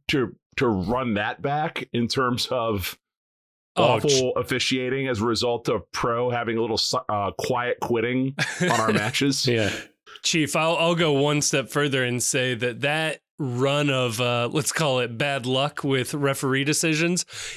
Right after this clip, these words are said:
Speaker 2: ended when Noonan issued a very delayed apology to the, uh, to the referees. I don't know if you remember that, but he basically went back about a month later and said he apologized for the comments he made after that game.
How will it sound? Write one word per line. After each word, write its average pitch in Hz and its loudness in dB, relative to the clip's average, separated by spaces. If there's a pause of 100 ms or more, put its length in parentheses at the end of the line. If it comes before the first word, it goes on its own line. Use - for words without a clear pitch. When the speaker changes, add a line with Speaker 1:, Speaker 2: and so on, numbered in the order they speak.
(160)
Speaker 2:
ended 175 2
when 147 0
Noonan 170 2
issued 151 0
a 135 0
very 147 0
delayed 147 0 (100)
apology 147 -2 (380)
to 151 0
the, 131 0
uh, 117 0
to 147 -4
the 127 0
referees. 117 -2
I 135 0
don't 139 -2
know 139 0
if 131 -4
you 143 0
remember 131 0
that, 120 -4
but 117 -4
he 120 0
basically 131 -2 (340)
went 139 -2
back 135 -4 (180)
about 127 0
a 139 0
month 139 0
later 143 0
and 120 -2
said 123 -2
he 120 0
apologized 123 0
for - -4
the 120 0
comments 123 -2
he 131 -2
made 117 -2
after 117 -4
that 117 -4
game. 117 -4